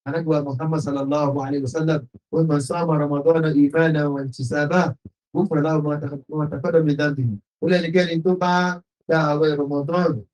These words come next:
pẹ̀lú ìgbàgbọ́ àti ìsìn Ọlọ́run lọ́kàn ṣoṣo, ó ní Ọlọ́run ọba yóò ṣe àmójútó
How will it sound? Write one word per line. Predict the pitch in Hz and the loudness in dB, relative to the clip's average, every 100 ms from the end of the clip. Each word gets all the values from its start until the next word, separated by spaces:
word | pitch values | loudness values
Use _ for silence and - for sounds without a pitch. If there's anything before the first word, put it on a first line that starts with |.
| _ | _
pẹ̀lú | - 135 170 | -4 2 6
ìgbàgbọ́ | 196 190 139 127 160 185 | 6 4 -2 -2 0 0
àti | 139 131 151 151 147 143 _ - | 0 -4 -4 -2 -2 -4 _ -6
ìsìn | 135 - 147 | -6 -4 -4
Ọlọ́run | 151 175 160 | 0 0 2
lọ́kàn | 151 156 131 | 0 -2 -2
ṣoṣo, | 131 139 123 123 - _ _ | 0 4 4 2 -4 _ _
ó | 160 | -2
ní | 175 175 | -2 0
Ọlọ́run | 160 160 185 165 147 | 0 2 0 0 -2
ọba | 143 143 | -2 0
yóò | 143 160 180 | 0 4 2
ṣe | 180 - | 2 -2
àmójútó | 143 127 151 156 165 | -4 -2 -4 -6 -6